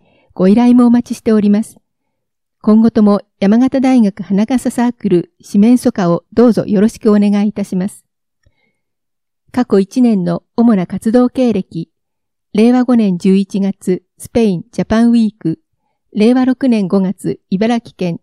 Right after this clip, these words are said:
第二十一回日立の国よさこい祭り。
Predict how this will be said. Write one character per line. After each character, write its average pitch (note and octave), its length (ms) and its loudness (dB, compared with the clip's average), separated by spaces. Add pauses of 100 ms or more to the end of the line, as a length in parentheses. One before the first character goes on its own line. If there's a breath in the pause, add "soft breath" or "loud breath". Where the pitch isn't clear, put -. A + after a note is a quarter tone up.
(100)
第 A#3 320 -2
二 A3+ 140 0
十 G#3+ 180 0
一 E3 140 -8 (120)
回 F3 300 -6
日 - 120 -20
立 A3+ 240 -2
の F3+ 120 0
国 E3+ 300 -6
よ F#3 80 -6
さ A3+ 140 -8
こ A#3+ 140 0
い A#3+ 80 2
祭 G#3+ 440 -4
り。 - 40 -18